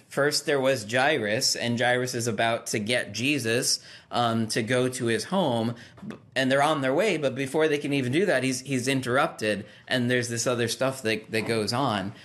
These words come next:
Um, but it's a complex story, and Mark's gospel,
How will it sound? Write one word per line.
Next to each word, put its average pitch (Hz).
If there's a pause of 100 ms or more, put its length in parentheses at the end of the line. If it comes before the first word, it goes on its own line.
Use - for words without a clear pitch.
(280)
Um, 107 (760)
but 131
it's 160
a 170
complex 165
story, 117 (300)
and 147
Mark's 165
gospel, 117